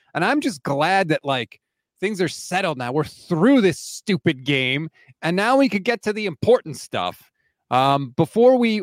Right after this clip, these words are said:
and we can talk more about Jake Moody if, if people wanna continue the discussion. I'm fine with it. Clelin Ferrell carted off. Not good, obviously. I saw Trent Williams get kinda rolled up on. He was a little slow to get up once.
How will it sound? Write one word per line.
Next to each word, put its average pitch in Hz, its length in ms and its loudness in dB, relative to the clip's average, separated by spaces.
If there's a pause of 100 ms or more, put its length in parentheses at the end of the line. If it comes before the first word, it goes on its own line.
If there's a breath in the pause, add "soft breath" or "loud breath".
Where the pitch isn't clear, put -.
(120)
and 165 120 2
we 190 60 2
can 185 100 -2
talk 160 220 0
more 147 160 2
about 127 180 0
Jake 117 240 -6
Moody 123 260 -4
if, 107 140 -10
if 110 160 -14
people 120 260 -8
wanna 110 200 -2
continue 113 360 -8
the 101 80 -12
discussion. 104 500 -6
I'm 107 100 -6
fine 135 240 0
with 113 120 -2
it. - 140 -6 (600)
Clelin 240 360 2
Ferrell 139 540 4 (100)
carted 185 340 4
off. 123 400 0 (400)
Not 165 360 -4
good, 135 340 0 (400)
obviously. 107 760 -4 (500)
I 139 120 0
saw 170 260 2
Trent 160 300 -2
Williams 196 600 0
get 180 160 -4
kinda 175 260 0
rolled 170 280 2
up 190 220 0
on. 208 260 0
He 170 140 0
was 185 100 -6
a 196 60 -6
little 196 220 0
slow 202 420 0
to 190 80 2
get 190 180 0
up 190 220 0
once. 185 560 -2